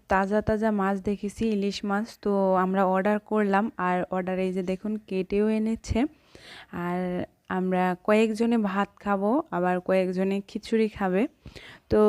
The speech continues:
সেভাবেই অর্ডার করা হয়েছে। এখন মাছ ভাজতে আছে। আসলে আমরা বেশি একটা মশলা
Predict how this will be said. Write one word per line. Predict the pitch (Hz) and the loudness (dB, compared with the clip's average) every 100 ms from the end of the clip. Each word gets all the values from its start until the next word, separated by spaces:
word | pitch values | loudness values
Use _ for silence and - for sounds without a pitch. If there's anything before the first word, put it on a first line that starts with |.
| 214 214 214 226 226 214 | 6 4 2 0 -2 -4
সেভাবেই | - 214 220 214 233 | -2 2 2 4 4
অর্ডার | 220 202 214 214 | 4 0 -2 -4
করা | - 220 | -6 -6
হয়েছে। | 220 214 208 208 - 208 214 220 185 165 170 175 - - - | -4 -2 -2 -2 -4 -2 -2 -2 -6 -10 -12 -10 -10 -8 -2
এখন | 196 202 214 208 208 | 0 2 2 4 4
মাছ | 196 190 196 202 | 4 4 4 2
ভাজতে | 196 190 185 - 202 | 0 0 -2 -2 -2
আছে। | 190 - 208 220 190 | -2 -2 -2 -2 -2
আসলে | 180 202 190 | -2 -2 0
আমরা | 190 185 185 185 185 180 | 0 2 2 2 2 0
বেশি | 196 - 202 | -2 0 0
একটা | 208 202 | 0 0
মশলা | 190 190 - 196 | 0 0 0 -2